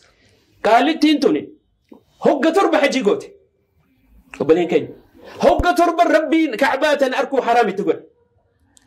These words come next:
Kana deebitee miidiyaa irratti sheekkotiin hoggaa gaafii dhiyaattuuf kana bilbilte sheekaa.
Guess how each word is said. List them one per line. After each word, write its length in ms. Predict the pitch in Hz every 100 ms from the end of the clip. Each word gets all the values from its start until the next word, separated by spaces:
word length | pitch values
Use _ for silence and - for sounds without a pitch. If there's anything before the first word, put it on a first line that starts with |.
| _ _ _
Kana 180 | - 320
deebitee 480 | 381 302 269 285 381
miidiyaa 340 | 294 233 262 302
irratti 260 | 302 311 302
sheekkotiin 500 | 247 226 226 220 254
hoggaa 220 | 220 240
gaafii 260 | 208 214 226
dhiyaattuuf 360 | 208 202 233 196
kana 180 | 185 294 - _
bilbilte 380 | 220 214 202 170
sheekaa. 300 | 160 131